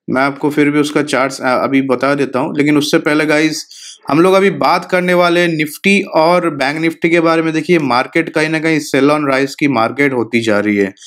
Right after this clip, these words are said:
तो जितना भी अगर आप देखेंगे तो स्पाइक आ रहा है, उसके बाद प्रॉफिट बुकिंग आ रही है। तो अभी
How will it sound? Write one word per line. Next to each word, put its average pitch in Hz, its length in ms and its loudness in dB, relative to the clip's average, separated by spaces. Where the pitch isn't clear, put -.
तो 143 100 2
जितना 147 400 2
भी 175 260 0
अगर 156 320 0
आप 156 120 2
देखेंगे 156 360 0
तो 160 100 2
स्पाइक 143 460 -2
आ 131 180 0
रहा 151 120 2
है, 151 100 0
उसके 143 240 -2
बाद 139 160 2
प्रॉफिट 139 420 -2
बुकिंग 135 320 -2
आ 123 140 2
रही 113 200 0
है। 101 140 -4
तो 143 120 2
अभी 160 320 2